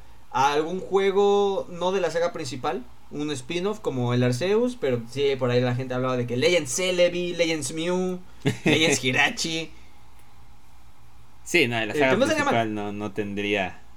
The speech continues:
Speaker 2: no tendría
Speaker 1: No tendría
Speaker 2: sustento
Speaker 1: caso.
Speaker 2: más que
Speaker 1: Sí,
Speaker 2: lo de
Speaker 1: sí,
Speaker 2: la,
Speaker 1: sí.
Speaker 2: la saga principal, el futuro es el D L C, si acaso más info del D L C, no más. Como
Speaker 1: Mm,
Speaker 2: bien
Speaker 1: eh,
Speaker 2: dices.
Speaker 1: seguramente habrá más info del D L C, eso es un hecho. Eh,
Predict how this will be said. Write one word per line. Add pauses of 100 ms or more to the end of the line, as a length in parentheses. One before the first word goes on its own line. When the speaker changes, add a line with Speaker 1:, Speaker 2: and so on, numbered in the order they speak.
Speaker 2:
no
tendría
Speaker 1:
No
tendría
Speaker 2:
sustento
Speaker 1:
caso.
Speaker 2:
más
que
Speaker 1:
Sí,
Speaker 2:
lo
de
Speaker 1:
sí,
Speaker 2:
la,
Speaker 1:
sí.
Speaker 2:
la
saga
principal,
el
futuro
es
el
D
L
C,
si
acaso
más
info
del
D
L
C, (180)
no
más. (220)
Como
Speaker 1:
Mm,
Speaker 2:
bien
Speaker 1:
eh,
Speaker 2:
dices.
Speaker 1:
seguramente
habrá
más
info
del
D
L
C, (160)
eso
es
un
hecho. (920)
Eh,